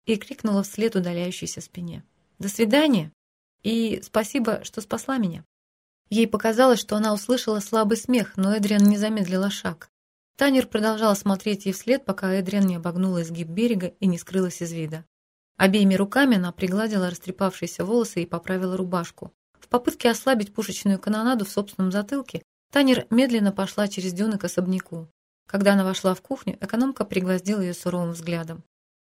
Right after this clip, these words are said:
«И где же ты была? Выглядишь как бродяга», сказала Мэй,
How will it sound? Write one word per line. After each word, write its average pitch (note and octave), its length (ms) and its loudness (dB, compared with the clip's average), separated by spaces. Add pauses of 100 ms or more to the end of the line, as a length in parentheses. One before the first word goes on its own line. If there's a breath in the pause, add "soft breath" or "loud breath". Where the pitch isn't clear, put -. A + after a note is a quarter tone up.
(120)
«И E3+ 60 -6
где F3+ 280 0
же B3 100 0
ты C4 140 -2
была? C4 360 4 (440)
Выглядишь F#3+ 560 2
как F#3 180 -6
бродяга», F#3+ 560 2 (320)
сказала E3 480 -6
Мэй, A3 320 2